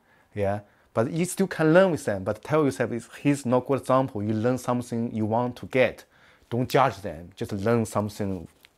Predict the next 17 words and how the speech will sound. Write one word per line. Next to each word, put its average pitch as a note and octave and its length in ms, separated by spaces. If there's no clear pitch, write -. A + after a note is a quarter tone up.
you G2 240
want G#2 240
to - 40
get A#2 220
from E2 240
them. C2 300
Yeah, F2 200
so G#2 200
for A2 180
me, A#2+ 420
um, F#2+ 540
<laughs> - 600
this B2 140
is - 60
my G#2 140
character. F2+ 580
Everything B2 400